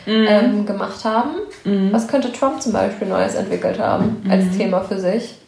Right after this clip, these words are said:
Speaker 2: Oder,
Speaker 1: Mhm.
Speaker 2: weißt du, was passiert in dieser Woche, bis wir einen neuen Podcast? Einfach eine These.
Speaker 1: Ich finde die Idee gut. Was macht Trump diese Woche? Weil er macht ja immer irgendwas.
Speaker 2: Er macht immer irgendwas. Aber wir könnten es ja auch auf alles,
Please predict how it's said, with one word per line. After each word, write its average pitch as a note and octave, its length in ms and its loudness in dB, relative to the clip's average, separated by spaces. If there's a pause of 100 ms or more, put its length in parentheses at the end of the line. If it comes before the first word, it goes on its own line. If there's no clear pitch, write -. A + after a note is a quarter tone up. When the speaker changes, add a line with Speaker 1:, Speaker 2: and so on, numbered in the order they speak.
(2250)
Speaker 2:
Oder, A3 800 4 (480)
Speaker 1:
Mhm. F#3 560 -4 (360)
Speaker 2:
weißt A#3+ 260 0
du, C#4 60 -2
was D4+ 240 2
passiert C#4+ 440 0
in A#3+ 120 0
dieser B3+ 220 2
Woche, A#3+ 200 2
bis A3+ 240 -2
wir A#3 60 0
einen A3 100 -2
neuen G#3+ 160 -2
Podcast? G3 400 -6 (100)
Einfach - 280 -2
eine C#4+ 80 -2
These. G3 400 -2
Speaker 1:
Ich - 80 -8
finde B3+ 180 2
die A#3 60 4
Idee A#3 260 2
gut. B3+ 240 0
Was G3+ 180 2
macht - 220 -4
Trump G#3 360 -4 (300)
diese B3+ 200 -4
Woche? D4 240 2 (580)
Weil F3+ 160 2
er - 260 -2
macht F3+ 160 -6
ja - 60 -4
immer - 180 -4
irgendwas. C4 340 -4
Speaker 2:
Er - 120 2
macht - 240 -2
immer A#3+ 200 0
irgendwas. G#3 280 -2
Aber B3 140 4
wir B3 80 0
könnten D4+ 220 0
es C#4+ 100 -2
ja B3+ 100 4
auch B3+ 80 2
auf A3+ 80 0
alles, A3 380 4